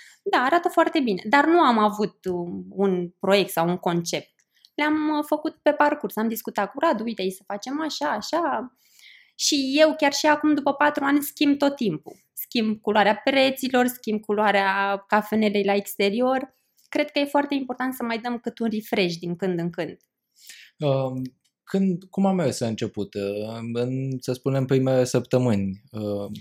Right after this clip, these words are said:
Speaker 2: cum s-a sim-, cum s-au simțit momentele acelea? Erai antreprenor, aveai, ai deschis, uh,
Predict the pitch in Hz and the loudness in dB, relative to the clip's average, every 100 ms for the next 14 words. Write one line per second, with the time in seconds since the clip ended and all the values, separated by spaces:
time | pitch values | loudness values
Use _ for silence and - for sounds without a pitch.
0 | - - 135 139 127 135 123 156 147 151 | -6 0 4 4 4 0 -2 0 4 4
1 | 139 131 123 123 113 107 110 104 104 101 | 4 2 2 2 2 2 2 2 2 0
2 | 101 107 101 107 - - 113 120 131 127 | 0 -2 0 -2 -6 -4 2 4 6 4
3 | 120 113 - 113 131 147 120 120 123 113 | 4 2 2 2 4 4 4 4 2 2
4 | 110 107 - 123 120 120 107 107 | -2 -4 -2 -2 0 0 2 2